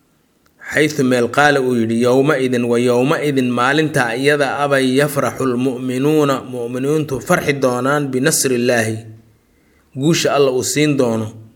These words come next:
iyo hiilinta uu hiilin doono ayay ku farxi doonaan. Wa kaana wuxuu ahaa haddana dhinaca kale Rasuulullaahi, Rasuulka Ilaahi sallallahu alayhi wa sallam,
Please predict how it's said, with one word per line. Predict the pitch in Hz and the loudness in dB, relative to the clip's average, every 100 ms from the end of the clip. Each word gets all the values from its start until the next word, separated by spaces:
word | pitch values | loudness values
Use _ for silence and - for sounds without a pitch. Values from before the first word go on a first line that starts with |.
| _ _ _ _ _ _ | _ _ _ _ _ _
iyo | 139 127 | -4 -2
hiilinta | 139 143 160 147 131 | 0 2 2 0 -2
uu | 127 147 | 0 0
hiilin | 139 139 147 147 | 2 2 2 2
doono | 135 120 110 - - - _ _ _ _ - | 2 0 -4 -8 -16 -20 _ _ _ _ -8
ayay | 123 117 | -2 -2
ku | 110 | -2
farxi | - 123 - | -4 -4 -6
doonaan. | 113 107 104 104 101 - _ _ _ _ _ _ _ _ _ _ _ - _ - _ - - - _ - | -6 -4 -4 -6 -12 -20 _ _ _ _ _ _ _ _ _ _ _ -20 _ -20 _ -20 -20 -20 _ -2
Wa | 143 | 0
kaana | 143 190 190 | 4 6 6
wuxuu | 165 156 | 4 4
ahaa | 127 120 | 2 0
haddana | 117 120 120 | -2 0 0
dhinaca | 139 156 117 | 2 0 0
kale | 120 127 120 | 0 0 2
Rasuulullaahi, | 113 156 156 139 135 127 | 0 2 4 4 4 2
Rasuulka | 117 151 127 139 | 0 0 0 0
Ilaahi | 139 131 | 2 0
sallallahu | - 127 131 139 135 127 | 0 -2 2 2 2 2
alayhi | 135 147 | 4 4
wa | 135 120 | 4 2
sallam, | 143 143 | 2 2